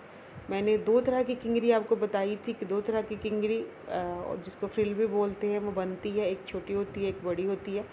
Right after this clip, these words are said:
तो यहाँ पे मैं छोटी बना रही हूँ क्योंकि जगह कम है, finger है, बारीक है, तो यहाँ पर आपने छोटी किंगरी बनानी है क्योंकि उसके ऊपर फिर हमने पत्तियाँ भी बनानी हैं। अगर हम बड़ी किंगरी बनाएंगे तो पत्तियाँ बनाने के लिए जगह नहीं बचेगी।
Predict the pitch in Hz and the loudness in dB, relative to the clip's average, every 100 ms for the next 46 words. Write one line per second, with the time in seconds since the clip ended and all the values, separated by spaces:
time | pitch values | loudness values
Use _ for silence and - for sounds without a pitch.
0 | - - - - 208 190 226 254 254 247 | -14 -16 -16 -8 -2 2 2 4 2 2
1 | 240 - 202 226 233 202 190 190 208 220 | 2 -2 0 2 2 4 2 2 2 0
2 | - - 208 214 190 180 190 226 220 233 | -4 -2 0 0 2 2 2 0 2 4
3 | 262 - - - - - 202 196 202 226 | 2 -2 -14 -18 -10 -2 0 2 2 0
4 | 220 196 175 175 - 240 - - - - | 0 0 0 -4 -4 -4 -4 -10 -18 -16
5 | - 196 208 208 226 214 233 - 214 226 | -6 -2 0 2 2 2 0 0 -2 0
6 | 226 220 220 208 202 208 214 214 226 214 | 0 0 0 0 2 2 2 0 0 0
7 | - - 214 220 214 226 202 214 208 - | -2 0 2 2 2 0 2 0 0 -2
8 | 190 208 226 208 165 156 160 165 - - | 0 2 4 2 0 -4 -6 -8 -12 -16
9 | - - - - 185 202 202 185 208 208 | -16 -18 -18 -10 -2 0 0 0 0 2
10 | 240 233 233 233 233 233 233 220 208 208 | 2 4 6 6 6 4 2 2 -2 0
11 | 214 208 202 202 190 208 233 208 185 175 | 0 2 0 0 0 0 0 2 2 2
12 | 175 180 170 165 - - 107 | 0 0 -2 -2 -6 -6 -8